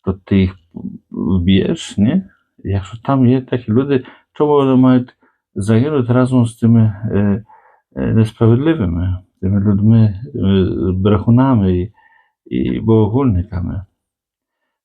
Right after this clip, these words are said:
І Бог втручається в цю розмову, чи до-, до-, дозволяє на таку, таку бесіду, ні? Він, Авраам починає з п'ятдесяти чоловік. Чому? Е, в книзі пророка Амоса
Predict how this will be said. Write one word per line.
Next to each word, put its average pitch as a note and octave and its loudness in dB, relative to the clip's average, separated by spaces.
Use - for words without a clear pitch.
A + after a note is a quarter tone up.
І A#2 2
Бог D#3 0
втручається F2+ -4
в F#2 -10
цю - -2
розмову, F#2 2
чи A#2+ -2
до-, A#2+ 0
до-, A2+ 0
дозволяє A2+ 2
на E2 -2
таку, F#2+ -10
таку - -10
бесіду, - -4
ні? - -6
Він, - -2
Авраам D3 0
починає C3+ -4
з - -16
п'ятдесяти A#2+ -2
чоловік. - -4
Чому? D#2+ -2
Е, - 0
в A2+ -8
книзі C3 0
пророка B2 0
Амоса A#2 0